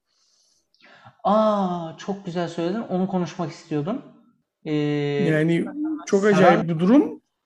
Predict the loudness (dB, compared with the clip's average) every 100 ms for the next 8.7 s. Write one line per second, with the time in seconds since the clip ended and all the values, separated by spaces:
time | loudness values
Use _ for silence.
0 | _ -4 0 2 2 2 2 2 2 0
1 | -2 -8 -10 -8 -6 -4 -4 -4 -4 -4
2 | -2 -2 -2 -2 -6 -12 -20 _ _ _
3 | -2 0 2 4 2 2 -2 -2 0 0
4 | -2 -8 -6 -4 -4 -4 -12 -20 _ _
5 | -2 2 4 4 0 -4 -2 -2 0 0
6 | 0 0 -4 -4 -4 -2 -2 -2 -4 -10
7 | -10 -14 -16 _ _ -12 -8 -2 2 2
8 | 2 2 0 0 -2 -4 -6